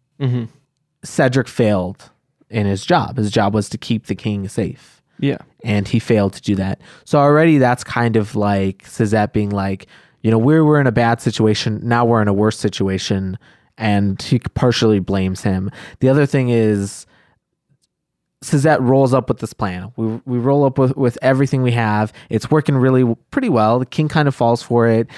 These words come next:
Speaker 2: Suzette's got ideas going on how we can kind of finesse the rod away,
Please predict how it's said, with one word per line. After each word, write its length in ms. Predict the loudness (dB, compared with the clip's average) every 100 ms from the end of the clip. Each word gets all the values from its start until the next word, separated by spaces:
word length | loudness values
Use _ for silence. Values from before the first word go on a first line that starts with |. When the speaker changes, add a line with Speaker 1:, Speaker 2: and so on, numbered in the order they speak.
| -20 -20
Speaker 2:
Suzette's 720 | -6 -2 2 2 0 -10 -14
got 300 | -2 2 4
ideas 380 | 2 2 2 2
going 600 | 2 2 2 2 0 -4
on 380 | -4 -2 0 -2
how 340 | -2 0 2 2
we 180 | 2
can 220 | -2 -6 -6
kind 300 | -4 -4 -4
of 60 |
finesse 400 | -6 -6 -6 -6
the 100 | -4
rod 260 | 0 2 2
away, 520 | 2 2 2 0 -2